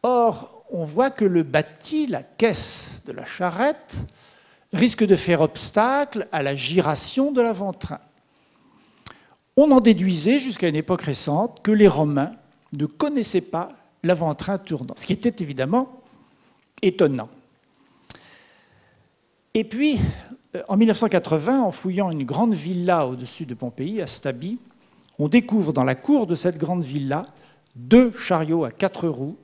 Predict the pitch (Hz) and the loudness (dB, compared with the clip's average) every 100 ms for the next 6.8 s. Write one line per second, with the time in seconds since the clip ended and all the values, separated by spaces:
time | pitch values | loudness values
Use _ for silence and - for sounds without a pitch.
0 | _ - 175 - 143 135 123 - 147 - | _ -2 -2 -2 -8 -8 -10 -12 -14 -12
1 | 127 - 175 _ _ - 165 165 - - | -16 -16 -20 _ _ -8 -6 -6 -12 -12
2 | 175 143 - 143 - - 156 131 120 123 | -12 -12 -12 -12 -12 -12 -10 -8 -8 -10
3 | 196 - - - - - 185 180 175 156 | -12 -16 -20 -20 -20 4 4 4 0 4
4 | 233 254 175 185 190 196 208 175 147 165 | 4 6 6 6 6 2 2 0 -2 -4
5 | 156 - 180 160 156 - - 147 170 226 | -4 -4 -2 -2 -4 -6 -2 -2 -2 -6
6 | 214 147 - 160 - 151 151 170 | -8 -10 -8 -8 -6 -6 -4 -6